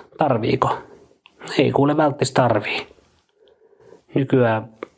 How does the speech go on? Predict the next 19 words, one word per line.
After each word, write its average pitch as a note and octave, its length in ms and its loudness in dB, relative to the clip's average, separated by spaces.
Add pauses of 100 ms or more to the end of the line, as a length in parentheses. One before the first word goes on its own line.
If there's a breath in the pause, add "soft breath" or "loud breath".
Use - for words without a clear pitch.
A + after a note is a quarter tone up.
(400)
suuri A2 420 0
osa A#2 200 2
maapallon G#2 500 0
ihmisistä A2+ 540 0
on G#2+ 100 0
ihan A2 200 2
oikeasti A2 440 0
noitten A#2 320 0
hiton A#2+ 280 0
näppäimien B2 680 0
ja - 160 0 (680 loud breath)
näyttöjen A#2+ 720 0
takana. A2+ 520 0 (1500 loud breath)
Ja C3+ 60 0
se A#2+ 160 0
kyllä A2+ 260 2
löydät A2+ 280 0
siihen B2+ 320 2
jonkun, A#2 360 2